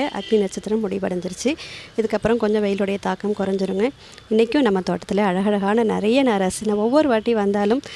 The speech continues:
கீழே போகவே மனசு வராத அளவுக்கு, அஹ், அந்த அளவுக்கு அழகழகான விஷயங்கள் ரசிக்கும்படியா இருக்கும். இன்னைக்கும் அதே போல நிறையா இருக்கு. பார்க்கலாம் வாங்க. எங்க வீட்ல நிறைய மல்லிப்பூ ரகம் இருந்தாலும், இந்த இருவாச்சி தாங்க நிறைய பூக்கும். எப்பவுமே நல்லா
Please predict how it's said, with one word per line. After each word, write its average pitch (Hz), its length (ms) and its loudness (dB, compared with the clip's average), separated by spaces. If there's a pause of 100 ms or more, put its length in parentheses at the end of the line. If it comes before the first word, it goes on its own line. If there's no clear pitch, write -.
(140)
கீழே 247 340 4
போகவே 214 340 4
மனசு 214 320 4
வராத 196 300 0
அளவுக்கு, 202 400 0 (420)
அஹ், 202 160 -4
அந்த 202 200 2
அளவுக்கு 214 400 0
அழகழகான 208 500 2
விஷயங்கள் 214 460 0
ரசிக்கும்படியா 196 640 -2
இருக்கும். 220 300 0 (120)
இன்னைக்கும் 202 460 0
அதே 190 140 -4
போல 196 240 -2
நிறையா 180 300 -2
இருக்கு. 190 320 -4
பார்க்கலாம் 185 440 0
வாங்க. 175 240 -2 (1120)
எங்க 240 180 4
வீட்ல 226 280 4
நிறைய 220 340 4
மல்லிப்பூ 220 400 2
ரகம் 196 300 0
இருந்தாலும், 208 500 2
இந்த 208 160 0
இருவாச்சி 233 480 4
தாங்க 202 260 2
நிறைய 214 360 4
பூக்கும். 202 400 -2
எப்பவுமே 208 380 0 (460)
நல்லா 202 260 2